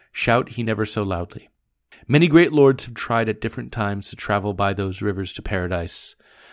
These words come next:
but they could not prosper in their journeys. Some of them died through exhaustion from rowing and excessive labor. Some went blind and deaf through the noise of the waters,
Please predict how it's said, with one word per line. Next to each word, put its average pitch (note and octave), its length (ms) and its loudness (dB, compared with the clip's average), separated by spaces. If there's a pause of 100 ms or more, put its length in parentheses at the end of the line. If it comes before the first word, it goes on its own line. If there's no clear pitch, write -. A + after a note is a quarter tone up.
(180)
but A2+ 80 0
they C3 140 6
could D3 200 2
not C3+ 220 2
prosper A#2+ 420 0
in G#2+ 120 0
their G2+ 140 -2
journeys. - 680 -8 (300)
Some C3 240 2
of A2+ 40 -2
them A2+ 180 2
died A2+ 380 6
through A2+ 180 -4
exhaustion G#2+ 680 0
from G#2 240 -4
rowing A2 440 0 (300)
and G#2 80 -6
excessive G#2+ 480 -2
labor. G#2 400 -2 (680)
Some - 260 4
went D#3 200 2
blind B2 360 2
and G#2+ 160 -6
deaf A2+ 300 0
through - 240 -2
the G#2 120 -2
noise G#2 320 0
of G#2 60 -8
the G2+ 80 -6
waters, G#2 640 -2